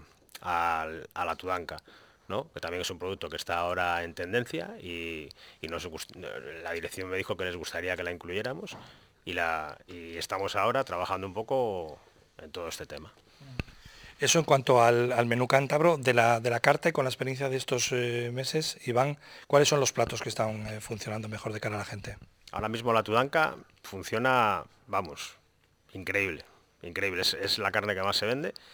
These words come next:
Speaker 1: Y luego en, en el tema de la tendencia, el pulpo está bast-, el pulpo con patata ahumada y cristales está funcionando muy bien.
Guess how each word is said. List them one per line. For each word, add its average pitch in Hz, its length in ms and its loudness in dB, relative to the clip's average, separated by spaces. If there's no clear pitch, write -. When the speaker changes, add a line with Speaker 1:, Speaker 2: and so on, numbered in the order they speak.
Speaker 1:
Y 87 40 -8
luego 104 220 4
en, 110 100 2
en 90 220 -4
el 90 140 -4
tema 107 260 2
de 107 60 4
la 107 80 4
tendencia, 113 480 2
el 85 240 -6
pulpo 107 400 -2
está 95 180 -4
bast-, 82 460 -6
el 82 100 -12
pulpo 90 560 -4
con 87 140 -12
patata 90 260 -2
ahumada 95 220 0
y 90 40 -2
cristales 117 600 -4
está - 260 -6
funcionando 90 500 -8
muy 95 220 -6
bien. 120 240 -4